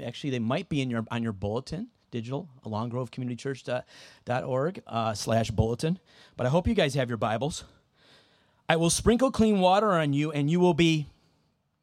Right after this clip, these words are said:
clean. I will cleanse you from all your pu-, impurities and from all your idols. I will give you a new heart and put a new spirit in you.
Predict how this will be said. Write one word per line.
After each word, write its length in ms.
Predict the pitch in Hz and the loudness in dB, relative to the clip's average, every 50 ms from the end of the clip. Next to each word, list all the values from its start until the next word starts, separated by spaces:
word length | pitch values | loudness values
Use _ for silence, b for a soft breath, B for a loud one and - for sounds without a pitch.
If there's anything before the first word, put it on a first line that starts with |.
| _ _ _ _ _ _ _ - | _ _ _ _ _ _ _ -8
clean. 640 | - - 180 208 254 254 196 127 95 76 76 78 - _ _ B B B B B | 0 2 4 6 6 6 4 2 0 -4 -8 -12 -18 _ _ B B B B B
I 100 | B 165 | B 2
will 160 | 175 180 190 175 | 4 4 2 0
cleanse 420 | - - 190 190 185 269 262 202 | 0 0 2 2 4 4 2 2
you 120 | 214 214 | 2 2
from 180 | - - 180 180 - | 2 2 0 0 2
all 260 | - 196 202 220 240 | 2 4 6 6 6
your 180 | 240 240 240 240 | 6 4 4 2
pu-, 360 | - - - - 180 - 156 - - | 2 0 -2 -2 -2 -8 -6 0 2
impurities 640 | 185 175 170 - - 214 208 202 185 170 160 143 - | 4 4 4 4 4 4 6 6 6 4 2 2 2
and 100 | 135 135 | 0 -2
from 220 | - - 147 139 - - | -2 -4 -6 -6 -6 -2
all 320 | - 185 214 220 226 226 | 2 4 4 6 6 6
your 180 | 233 220 202 196 | 6 6 4 4
idols. 640 | - 170 170 160 143 120 101 92 - - - - - _ _ _ B B B B B B B B B B | 4 2 0 0 -2 -4 -4 -6 -8 -8 -8 -8 -10 _ _ _ B B B B B B B B B B
I 120 | 180 196 | 4 6
will 120 | 196 202 | 6 6
give 220 | 185 151 226 240 214 | 6 6 4 2 4
you 140 | 240 240 220 | 4 6 6
a 100 | 208 202 | 6 6
new 460 | 196 208 226 233 240 233 220 185 - _ _ _ _ _ _ _ _ _ _ _ _ _ _ _ _ _ _ | 6 6 6 6 6 4 2 0 -6 _ _ _ _ _ _ _ _ _ _ _ _ _ _ _ _ _ _
heart 600 | - - - 240 262 262 214 123 - - - - - B B B B B B B B B B | -16 -10 -4 0 2 2 2 0 -2 -8 -14 -14 -14 B B B B B B B B B B
and 160 | 180 185 175 | 2 6 8
put 180 | - 226 226 | 8 8 8
a 60 | 226 214 | 8 6
new 200 | 208 220 240 220 | 6 6 4 4
spirit 440 | - - - - 233 233 233 220 - | 2 -2 -4 -2 2 4 4 2 2
in 220 | 220 240 254 254 247 | 0 -2 0 2 2
you. 340 | 220 185 156 123 98 - | 2 2 0 -2 -4 -8